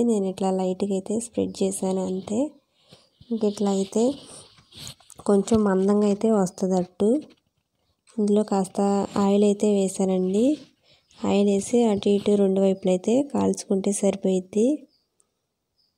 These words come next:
ఉల్లిపాయ రావటం వల్ల అట్టు అయితే అతుక్కోకుండా బాగానే వస్తుందండి. అది పాత పెనం కాబట్టి, అదే కొత్తవి అయితే అట్లా రాయని అవసరం లేదు.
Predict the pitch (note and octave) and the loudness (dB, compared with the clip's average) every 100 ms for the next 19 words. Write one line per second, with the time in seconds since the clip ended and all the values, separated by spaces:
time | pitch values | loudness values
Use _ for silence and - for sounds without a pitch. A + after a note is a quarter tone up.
0 | _ _ _ _ _ _ _ _ _ _ | _ _ _ _ _ _ _ _ _ _
1 | _ _ _ _ - _ _ _ _ _ | _ _ _ _ -20 _ _ _ _ _
2 | _ _ _ _ _ _ - - _ _ | _ _ _ _ _ _ -20 -20 _ _
3 | _ _ _ A#3+ A3 G#3+ A#3 A#3 A3 G#3 | _ _ _ -4 -2 0 2 2 0 0
4 | G#3 G3+ G#3+ G#3+ G3+ F#3+ - G#3 G#3 G3+ | 0 2 0 0 0 -2 -2 0 2 -2
5 | G3 - - G3+ G3 G3 G3+ F#3+ F#3 F#3+ | -2 -4 0 0 2 0 0 0 0 0
6 | F#3+ F#3+ F#3 - F#3+ F#3 F#3 G3 C4 C4 | 0 -2 -2 -2 0 0 0 0 -2 -2
7 | _ _ _ _ _ _ - _ - - | _ _ _ _ _ _ -20 _ -18 -8
8 | G#3 G3 A3+ A#3 - - G#3 G3+ G3 G#3 | -2 0 2 2 0 -4 -2 -2 -2 -2
9 | G#3+ G3+ G3 F#3 F#3 F3 - A3 C#4 C4 | 0 0 0 -2 -2 -6 -4 -2 0 0
10 | G3+ G#3+ G#3 G3+ - G#3 G#3 G3 G3 A#3 | 0 0 0 -2 0 2 4 2 2 0
11 | G#3 F#3 F#3 F#3 F#3 F#3 F#3 F#3 F#3 F#3+ | 0 0 0 0 0 0 0 0 0 0
12 | F#3+ F3+ F3+ G3+ | 2 2 0 0